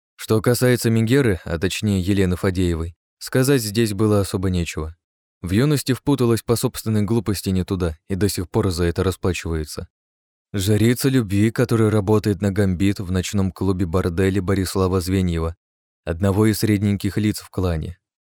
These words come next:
Как раз-таки данный клан держит и владеет частью Третьего кольца Царицына, который даровал им местный владетель. Наряду с ними ещё есть кланы Прайд и Хан, а ведь именно с Прайдом один невезучий Захар Лазарев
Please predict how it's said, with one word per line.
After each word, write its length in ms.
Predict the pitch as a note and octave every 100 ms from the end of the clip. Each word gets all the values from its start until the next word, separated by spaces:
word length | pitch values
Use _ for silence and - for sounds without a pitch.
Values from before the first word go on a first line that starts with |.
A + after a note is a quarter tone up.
| _ _
Как 220 | B2 A#2+
раз-таки 420 | A#2+ A2 G#2+ F2
данный 320 | F2 G2 F#2
клан 340 | F#2 G2+ G2 F#2
держит 460 | F#2+ G2 F#2 E2
и 60 | E2+
владеет 500 | D#2+ F2+ F2+ F#2+ F#2
частью 380 | - G2 - F2+
Третьего 360 | F2+ F#2 F#2
кольца 380 | F2+ F#2+ F2 G2
Царицына, 600 | - G2 F#2 - E2+ D#2 - _ -
который 320 | G#2 G2 F#2+
даровал 420 | F2 F#2+ F#2 F#2
им 80 | F2+
местный 320 | F2+ F2 -
владетель. 600 | F2+ F#2 E2+ E2 - E2 - _ _ _ _ _ -
Наряду 360 | E2+ F2 A2+
с 120 | C3+ -
ними 220 | B2 C3+
ещё 180 | C3 B2
есть 200 | B2 -
кланы 360 | A#2 A2+ A2
Прайд 420 | F2+ G#2 A2 G#2+
и 40 | G#2+
Хан, 360 | - G#2+ E2+ G2+ _ _ _ _
а 100 | -
ведь 220 | A2 G2 F#2
именно 300 | F#2 F2+ F2+
с 80 |
Прайдом 520 | - G2+ G2+ G2 G2 G2
один 260 | F2+ F#2
невезучий 520 | F#2 F2+ E2+ F#2 -
Захар 380 | F2+ F#2+ F#2 G2
Лазарев 600 | F#2 F2+ G2+ G#2 G2+ -